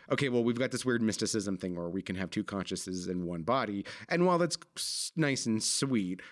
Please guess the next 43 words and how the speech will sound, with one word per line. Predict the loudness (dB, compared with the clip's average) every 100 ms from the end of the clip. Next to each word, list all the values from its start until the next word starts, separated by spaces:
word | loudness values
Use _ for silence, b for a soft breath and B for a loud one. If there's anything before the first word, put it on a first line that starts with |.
| -2
like, | -2
it | 0
does, | 0 0
it's | 0 2
not | 2
as | 4
impactful | 2 2 -2 -2 0 2 2
as, | 0 -2
like, | 0 -2 B B 2
"Holy | 4 4 4
shit, | 4 4
we're | 2
dealing | 4 4 6
with | 4
time | 4 2 2
travel | 2 0 0 2
and | 4
multiple | 2 2 0 0
parallel | 2 4 4 4
universes." | 4 4 4 4 2 4 4 4
And, | 2 2 0 B B B
you | 2
know, | 4 2
the, | 0 -2 -2
and, | 0 0 B B
you | 0
know, | 2
"She | 4
was | 4 4
my | 4
daughter | 4 4 4 6
all | 6
along | 6 6 6 4 4 2
and | 2 0 -4 B -4
I | 0
was | 2 2
him | 4 4 4
all | 4 4
along | 4 4 4 2
in | 4 4
some | 4 6 8 8 8 8 6
instances." | 2 2 2 2 2 4 6 4 2
And, | 0 -2